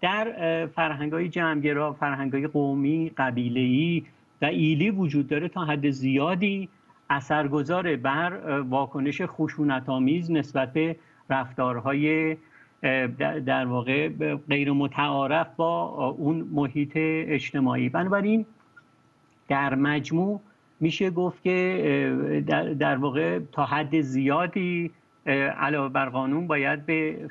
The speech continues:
فرهنگ اجتماعی هم که، اه، در واقع وجود داشته و، اه، فشار، اه، که به دنبال اون فشار اجتماعی که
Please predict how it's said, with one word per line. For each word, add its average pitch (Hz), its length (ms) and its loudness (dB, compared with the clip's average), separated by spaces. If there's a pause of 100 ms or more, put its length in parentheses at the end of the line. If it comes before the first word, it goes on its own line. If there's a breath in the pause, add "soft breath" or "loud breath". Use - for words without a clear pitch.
فرهنگ 139 460 0
اجتماعی 147 680 0
هم 175 180 0
که، 170 460 0 (500)
اه، 131 580 0
در 127 220 0
واقع 127 180 2
وجود 156 380 0
داشته 147 600 0
و، 135 40 2
اه، 131 840 -2
فشار، 143 480 -2
اه، 135 760 0
که 127 180 -2
به 123 140 2
دنبال 131 440 2
اون 165 340 2
فشار 143 360 0
اجتماعی 147 520 2
که 170 240 0